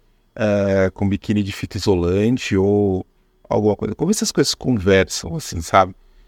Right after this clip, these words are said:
Eu, eles têm que encontrar, na verdade, ganchos, né? Eles não conseguem abordar tudo, eles têm que encontrar um gancho, assim.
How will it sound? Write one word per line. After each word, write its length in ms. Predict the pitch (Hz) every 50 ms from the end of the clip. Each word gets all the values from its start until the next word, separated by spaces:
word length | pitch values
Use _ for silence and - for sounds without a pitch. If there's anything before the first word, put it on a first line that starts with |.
| _ _ -
Eu, 240 | - 123 123 - - _ _ _
eles 280 | - - 120 135 147 -
têm 160 | - 139 131
que 160 | 127 - 135
encontrar, 800 | 127 123 117 - - 104 101 98 90 - - 110 104 110 120 123
na 140 | 110 101 92
verdade, 440 | 85 92 90 - - 110 113 131 - -
ganchos, 600 | - 147 143 131 120 107 - - - - - -
né? 140 | - 101 107 - _ _ _ _ _ _ _ _ _ _ -
Eles 220 | - - 147 147
não 100 | 113 104
conseguem 540 | - 131 147 139 - - 107 92 95 92 -
abordar 540 | - 98 92 92 104 98 95 85 98 95 92
tudo, 200 | - 104 98 110
eles 120 | 107 101
têm 140 | - 110 110
que 40 | - -
encontrar 280 | 107 117 110 - 113
um 120 | 113 147 147
gancho, 460 | 127 113 107 101 92 85 82 - -
assim. 200 | - - -